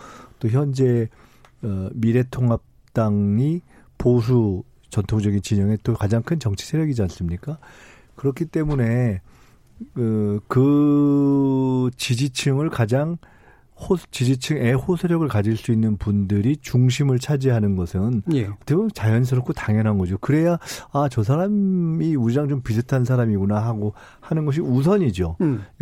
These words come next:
Speaker 1: 그것이 우선이고 거기서 조금 색깔이 조금, 조금 더 넓어질 수 있거나 아니 뭔가 보완적인 분들이 가는 것이 맞다고 보고요.
Speaker 2: 예.
Speaker 1: 그런 점에서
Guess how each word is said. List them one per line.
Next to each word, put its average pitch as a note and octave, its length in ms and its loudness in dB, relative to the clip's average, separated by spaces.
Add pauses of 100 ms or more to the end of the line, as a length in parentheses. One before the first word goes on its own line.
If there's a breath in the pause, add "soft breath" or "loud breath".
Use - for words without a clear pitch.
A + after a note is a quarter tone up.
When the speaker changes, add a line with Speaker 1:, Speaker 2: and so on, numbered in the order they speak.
Speaker 1:
그것이 D3 340 0
우선이고 D3 800 2 (320 loud breath)
거기서 B2+ 320 2
조금 D#3+ 300 -4
색깔이 D3+ 400 -2
조금, C#3 260 -2 (160)
조금 D3 340 -4
더 C3+ 120 2
넓어질 G#2+ 480 2
수 - 140 -4
있거나 G#2 440 -2 (260 loud breath)
아니 G#2 120 2
뭔가 G#2 240 2
보완적인 B2 580 2
분들이 G2+ 280 0
가는 F#2 360 0
것이 F#2 240 -4
맞다고 G#2+ 480 -4
보고요. B2 580 -4
Speaker 2:
예. C3 140 2 (320 loud breath)
Speaker 1:
그런 D#3 320 0
점에서 B2+ 540 0